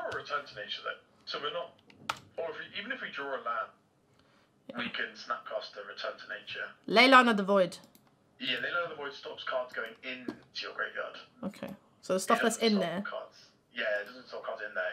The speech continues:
Speaker 1: It's, it's why it's really good when you first get it, but it can do nothing if you have to play at turn four. They
Speaker 2: Yeah.
Speaker 1: haven't wastelanded us, which is great, 'cause now we just play a land.
Speaker 2: Place
Speaker 1: We don't
Speaker 2: num-
Speaker 1: have to do it now.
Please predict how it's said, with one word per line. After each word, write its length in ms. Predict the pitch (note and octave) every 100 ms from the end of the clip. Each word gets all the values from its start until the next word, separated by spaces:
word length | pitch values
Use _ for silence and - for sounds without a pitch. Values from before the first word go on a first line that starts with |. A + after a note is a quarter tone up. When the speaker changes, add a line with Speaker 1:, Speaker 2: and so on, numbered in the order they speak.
| A#2
Speaker 1:
It's, 120 | -
it's 160 | C#3 D3
why 160 | D3+
it's 120 | C#3+ C#3
really 160 | B2+ A#2+
good 120 | A#2+
when 100 | G#2+
you 80 | -
first 260 | A2 G2+
get 120 | G2+ G2+
it, 180 | F#2+ - _ - -
but 100 | -
it 80 | -
can 220 | - C3 -
do 100 | A2
nothing 280 | A2 A2 G#2
if 140 | F#2+ -
you 80 | G2+
have 80 |
to 80 | - -
play 100 | G2+
at 80 | -
turn 140 | - -
four. 200 | - - - _ _ - -
They 60 | -
Speaker 2:
Yeah. 80 | -
Speaker 1:
haven't 80 | -
wastelanded 380 | - - - -
us, 240 | F#2+ - -
which 200 | B2 -
is 240 | A#2 A2+ -
great, 240 | - A#2+ A2+ -
'cause 200 | - G#2
now 280 | G#2+ G#2+ G#2 G#2
we 160 | G#2+ G#2+
just 400 | G#2 G2+ - - -
play 100 | - A2
a 40 |
land. 220 | A2 B2 - - - _ _ _ - -
Speaker 2:
Place 200 | D3+ -
Speaker 1:
We 60 |
don't 100 | F3+
Speaker 2:
num- 80 | -
Speaker 1:
have 100 | -
to 60 | -
do 40 |
it 80 | -
now. 240 | - -